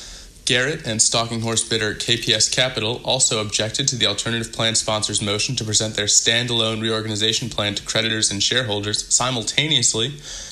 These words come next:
with the debtor's anticipated sale plan, arguing that no cause exists to create a, quote, "separate lane" for the alternative plan outside of the debtor's court-approved bidding procedures. Also last week, the Office of the U S Trustee appointed a three-member equity committee.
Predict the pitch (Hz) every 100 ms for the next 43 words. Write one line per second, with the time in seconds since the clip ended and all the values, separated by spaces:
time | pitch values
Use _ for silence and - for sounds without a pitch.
0 | - 104 - 110 107 110 - 110 110 -
1 | 110 107 101 131 135 110 101 101 120 -
2 | - - - - - - 120 123 123 117
3 | 110 117 139 139 131 135 127 113 113 127
4 | - - - 117 117 113 - 113 - -
5 | 127 123 120 117 131 117 104 107 - 110
6 | 104 104 120 113 107 - 135 107 110 -
7 | - 120 - - 131 131 120 117 113 117
8 | 120 - - - 113 - 127 120 - 113
9 | 107 - - 98 104 107 - - - -
10 | - 127 - 131 113 110 120 135 147 107
11 | 98 110 - 113 110 113 117 113 - 113
12 | - 156 127 110 117 113 107 104 - 131
13 | 135 117 117 107 117 101 104 98 98